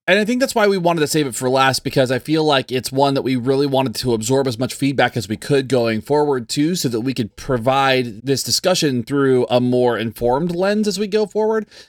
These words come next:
in terms of, like, maybe some blind spots that we had going forward. But here, the argument is often this. This is what it was, like, distilled down to, is that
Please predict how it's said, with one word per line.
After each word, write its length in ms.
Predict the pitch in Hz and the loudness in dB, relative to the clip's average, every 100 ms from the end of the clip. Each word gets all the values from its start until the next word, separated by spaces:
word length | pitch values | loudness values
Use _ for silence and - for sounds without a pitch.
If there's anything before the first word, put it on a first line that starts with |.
| - | 0
in 160 | 151 151 | 2 4
terms 300 | 151 147 135 | 2 2 2
of, 100 | 123 | 2
like, 320 | 123 113 120 | 2 0 0
maybe 280 | 143 147 131 | 2 2 0
some 360 | 143 127 117 | 0 0 0
blind 400 | 113 143 143 143 | 2 2 2 0
spots 320 | - 131 131 | 0 0 0
that 100 | 117 | -2
we 120 | 104 120 | 0 2
had 280 | 117 107 | 2 2
going 300 | 95 104 98 | 2 0 0
forward. 420 | 95 104 98 78 - - - 113 | -4 -2 -2 -2 -8 -18 -20 0
But 160 | 170 | 0
here, 480 | 147 254 302 262 196 | 0 0 2 2 -2
the 160 | 143 151 | -2 -2
argument 440 | 160 233 247 226 185 | 2 2 2 -2 -2
is 100 | 143 | -2
often 400 | 147 151 139 117 | -2 0 0 -2
this. 320 | 98 - - - 160 | -2 -6 -8 -8 -4
This 180 | 175 | -2
is 80 | 190 | 0
what 200 | 185 190 | 0 0
it 60 | 160 | 0
was, 160 | 151 | 0
like, 160 | 147 113 | -2 -2
distilled 460 | 117 - 123 107 92 | -6 -2 0 0 0
down 240 | 107 95 | -2 -2
to, 240 | - 60 - _ _ _ _ _ _ _ _ - | -6 -10 -14 _ _ _ _ _ _ _ _ -2
is 80 | 135 | 4
that 260 | 147 - | 4 2